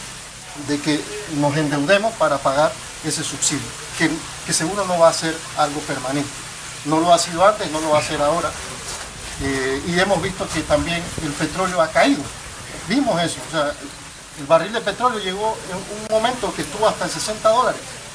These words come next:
Y aquí compramos la gasolina hace unos años atrás en cincuenta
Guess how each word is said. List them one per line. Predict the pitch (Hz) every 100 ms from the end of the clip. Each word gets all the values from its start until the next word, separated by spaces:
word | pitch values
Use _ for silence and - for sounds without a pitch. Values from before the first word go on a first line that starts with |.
| - - - - 160
Y | 160
aquí | 147 214 254 -
compramos | 196 190 202 208
la | 202 185
gasolina | 175 175 220 214
hace | - 220 196
unos | 202 208
años | 196 220 202
atrás | 190 202 233 - - - - -
en | 160
cincuenta | 170 156 196 - 214